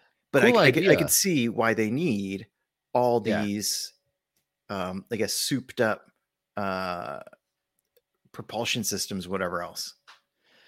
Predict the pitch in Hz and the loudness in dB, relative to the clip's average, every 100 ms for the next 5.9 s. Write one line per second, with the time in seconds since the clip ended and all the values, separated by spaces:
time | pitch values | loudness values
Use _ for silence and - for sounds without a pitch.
0 | - _ - 156 110 78 - 127 131 127 | -20 _ 4 6 4 0 -4 2 4 2
1 | 113 95 90 _ _ _ _ _ _ _ | -2 -8 -14 _ _ _ _ _ _ _
2 | - 131 120 123 120 139 147 151 - 151 | -6 -2 -2 -2 -2 0 -2 -4 -4 -4
3 | 131 143 139 139 135 135 - 113 123 113 | -4 -4 -2 0 0 -2 -4 -6 -6 -4
4 | 127 160 208 - 113 113 117 113 98 113 | -6 -6 -6 -6 -6 -4 -4 -4 -2 -2
5 | 117 156 135 110 - 113 104 95 98 | 0 0 0 -2 -2 -2 -2 -2 -8